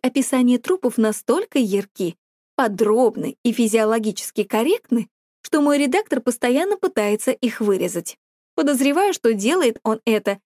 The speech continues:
потому что у него живое воображение и слабый желудок». Морган от души расхохотался. Видимо, моя тирада знатно его развеселила.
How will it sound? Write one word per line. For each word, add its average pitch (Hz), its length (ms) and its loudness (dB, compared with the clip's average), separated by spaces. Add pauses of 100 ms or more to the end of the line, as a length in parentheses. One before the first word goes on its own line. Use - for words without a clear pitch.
(140)
потому 311 340 0
что 294 160 -2
у 285 40 4
него 277 280 4
живое 269 380 4
воображение 254 840 2
и 262 180 -2
слабый 247 380 2
желудок». 185 600 0 (960)
Морган 247 500 0
от 214 120 0
души 208 260 0
расхохотался. - 800 -10 (240)
Видимо, 233 540 2
моя 220 260 0
тирада 233 440 2
знатно 220 380 0
его 190 180 -2
развеселила. 196 680 -2